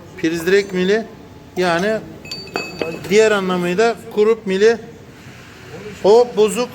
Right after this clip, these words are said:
çünkü şurada gördüğünüz gibi geri vitesin giriş noktası cartlaya cartlaya karşılıklı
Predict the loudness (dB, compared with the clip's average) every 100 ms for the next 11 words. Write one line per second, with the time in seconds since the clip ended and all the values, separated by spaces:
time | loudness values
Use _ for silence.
0 | -14 -10 -6 -6 -4 -6 -8 -12 -8 -6
1 | 0 0 0 -6 -14 -14 -8 -4 -2 0
2 | -2 -2 -2 -2 -2 -4 -6 -12 -4 0
3 | 0 -4 -4 -4 -2 -4 -6 -8 -14 -16
4 | -12 -2 0 0 -2 -4 -4 -4 -2 -2
5 | -4 -4 -12 -8 -2 0 0 -2 -2 0
6 | -2 -2 -2 0 0 0 -6 -18 -20 -12
7 | -2 -2 -2 -4 -6 -4 -2 -2